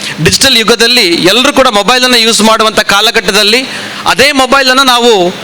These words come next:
ಬಳಸಿಕೊಂಡು ಮತ್ತೆ ಪುಸ್ತಕದ ಕಡೆಗೆ ಮಕ್ಕಳು ಅಥವಾ ಯುವಕರು, ಯುವಜನತೆ, ಓದುಗ ವರ್ಗಕ್ಕೆ ಬರಬೇಕು ಅಂತ ಹೇಳುವ ಆಶಯ ಒಂದು ಕಡೆ. ಇನ್ನೊಂದು ಕಡೆ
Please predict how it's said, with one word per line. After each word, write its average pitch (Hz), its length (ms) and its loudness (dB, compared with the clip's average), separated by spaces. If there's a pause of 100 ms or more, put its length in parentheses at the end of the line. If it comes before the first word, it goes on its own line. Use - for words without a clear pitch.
(200)
ಬಳಸಿಕೊಂಡು 214 720 2 (320)
ಮತ್ತೆ 233 340 -2
ಪುಸ್ತಕದ 254 540 -2
ಕಡೆಗೆ 240 360 0
ಮಕ್ಕಳು 247 440 0
ಅಥವಾ 226 340 0
ಯುವಕರು, 240 580 2
ಯುವಜನತೆ, 226 800 0 (400)
ಓದುಗ 262 280 0
ವರ್ಗಕ್ಕೆ 226 840 0
ಬರಬೇಕು 240 480 0
ಅಂತ 220 180 0
ಹೇಳುವ 208 260 2
ಆಶಯ 175 420 0 (340)
ಒಂದು 196 260 2
ಕಡೆ. 196 360 -2 (220)
ಇನ್ನೊಂದು 269 340 2
ಕಡೆ 220 560 -2